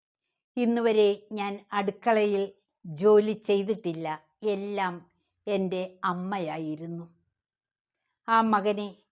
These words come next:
പരിശുദ്ധ അമ്മയിലേക്ക് എത്തിച്ചത് ഒരു വൻ വിജയമായി.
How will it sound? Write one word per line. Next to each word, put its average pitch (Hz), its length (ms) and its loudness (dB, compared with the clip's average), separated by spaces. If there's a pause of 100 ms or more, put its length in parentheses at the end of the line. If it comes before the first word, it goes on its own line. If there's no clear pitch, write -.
(400)
പരിശുദ്ധ 262 520 2 (260)
അമ്മയിലേക്ക് 226 880 2 (180)
എത്തിച്ചത് 208 680 -2 (100)
ഒരു 202 160 -4
വൻ 202 440 -6
വിജയമായി. 165 840 -4